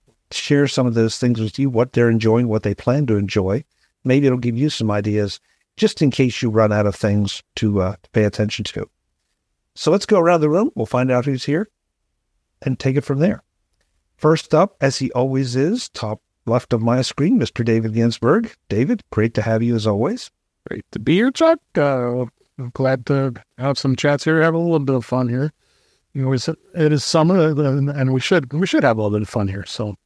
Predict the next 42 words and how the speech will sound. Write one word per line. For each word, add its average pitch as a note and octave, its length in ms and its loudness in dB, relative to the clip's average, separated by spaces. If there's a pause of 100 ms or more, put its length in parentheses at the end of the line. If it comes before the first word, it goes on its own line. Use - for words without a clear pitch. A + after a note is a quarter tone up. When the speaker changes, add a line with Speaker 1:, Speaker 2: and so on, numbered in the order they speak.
(140)
Speaker 2:
I'm A2+ 180 -12
looking A2+ 240 -6
forward G#2+ 200 -4
to - 40 -20 (460)
this. - 180 -18 (680)
Speaker 1:
Yeah, G#2+ 220 2 (260)
yeah, G2+ 80 2
we, C3+ 200 4
we, F3 220 2 (460)
we D3+ 100 2
like C3 200 4
to G#2+ 80 -4
have A2 140 0
fun G2 200 -2
here. G2 240 -6 (1000)
And A2+ 80 -4
if A2 120 -6
you A#2 60 2
don't C3+ 200 2
believe C3+ 260 2
that, B2 260 2 (380)
you A#2 140 -2
should A2 220 -2
subscribe G#2+ 460 0
to - 80 -2
Mac G#2 220 0
Voices G#2+ 320 -2
After G#2 240 0
Dark, G2 340 -4
and G#2 160 -4
you C#3+ 60 2
can C#3 60 4
Speaker 2:
Yes. B2 100 0
Speaker 1:
see E3+ 140 2
how C#3 180 0
much G#2+ 200 -2
fun G#2 180 -2
we A2+ 200 2 (120)
have. - 120 -4 (1900)
Uh, F3+ 260 4
next F#3+ 380 -2
up, - 220 2